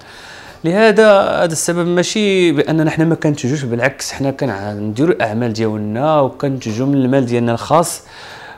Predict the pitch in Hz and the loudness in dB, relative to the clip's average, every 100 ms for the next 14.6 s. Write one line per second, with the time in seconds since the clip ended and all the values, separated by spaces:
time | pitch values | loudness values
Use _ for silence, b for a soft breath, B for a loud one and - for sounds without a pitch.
0 | - 185 180 175 170 151 139 165 - - | -6 -2 -2 -2 -2 -2 -2 -4 -6 -6
1 | 156 151 131 104 110 101 107 107 107 - | -6 -6 -6 -6 -6 -6 -6 -6 -8 -12
2 | - - - - 123 139 127 117 - 120 | -16 -20 -20 -10 -6 -6 -6 -8 -10 -8
3 | 143 185 202 262 294 - 226 247 175 220 | -6 -6 -8 -8 -8 -8 -6 -4 -4 -4
4 | 208 208 202 185 165 - 156 151 143 139 | -2 0 2 2 -2 -4 -4 -2 -2 -4
5 | 127 135 143 139 127 107 - - - 123 | -4 -4 0 2 2 0 -6 -16 -10 -8
6 | - 120 120 117 - - 113 113 143 143 | -4 -2 -4 -6 -12 -4 -2 4 6 6
7 | 120 B B 98 101 131 120 117 117 - | 2 B B -4 -2 -2 -2 -2 -2 0
8 | 147 135 123 123 123 - - B B - | 2 2 0 -2 -4 -8 -12 B B 0
9 | 135 131 143 156 180 180 156 - 139 147 | 4 6 8 8 6 6 4 2 2 4
10 | 139 135 135 123 113 - - - - - | 4 4 2 0 -2 -6 -10 -10 -8 -2
11 | 123 131 123 131 135 127 113 123 120 120 | 4 6 6 4 4 2 2 2 2 2
12 | 120 120 101 117 - 82 - - - - | 0 2 0 0 0 -2 -2 -4 -4 -6
13 | - - - - 127 - 139 123 123 120 | -8 -10 -14 -12 -12 -8 -6 -4 -4 -4
14 | 127 - - - 156 185 | -4 -4 -6 0 4 4